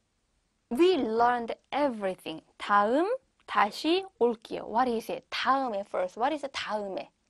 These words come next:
Right, next time. 다시, what is 다시? Again, right? 올게요. What is it? Will come. Good job. So,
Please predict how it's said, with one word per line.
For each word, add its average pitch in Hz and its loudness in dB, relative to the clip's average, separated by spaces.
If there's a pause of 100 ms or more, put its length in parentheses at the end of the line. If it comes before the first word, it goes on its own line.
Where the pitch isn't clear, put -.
(400)
Right, 247 4
next 233 -2
time. - -10 (840)
다시, 247 -2
what 269 2
is - -8
다시? - -6 (640)
Again, 220 0
right? 196 0 (480)
올게요. 302 4
What 220 2
is 226 -2
it? - -6 (460)
Will 214 2
come. 202 0
Good 240 4
job. - 2
So, 349 4